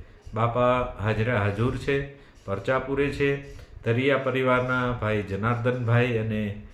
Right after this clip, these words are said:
દિલીપભાઈ એમનું ટ્રસ્ટ બનાવી, નારાયણ ચેરિટેબલ ટ્રસ્ટ, સાંગા બાપાની ગૌશાળાની ગૌસેવા પણ સારી કરી રહ્યા છે.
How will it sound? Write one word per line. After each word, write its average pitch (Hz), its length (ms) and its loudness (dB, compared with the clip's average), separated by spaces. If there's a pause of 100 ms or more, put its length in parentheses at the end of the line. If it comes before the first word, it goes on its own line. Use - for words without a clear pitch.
(280)
દિલીપભાઈ 101 580 0 (460)
એમનું 110 320 -2
ટ્રસ્ટ 110 320 0
બનાવી, 127 480 0
નારાયણ 113 460 2
ચેરિટેબલ 104 580 -2
ટ્રસ્ટ, 113 380 -4 (800)
સાંગા 104 260 0
બાપાની 117 580 0
ગૌશાળાની 110 800 -2
ગૌસેવા 123 560 -2
પણ 107 180 -4
સારી 92 340 -6
કરી 90 280 -4
રહ્યા 110 420 2
છે. 147 240 -2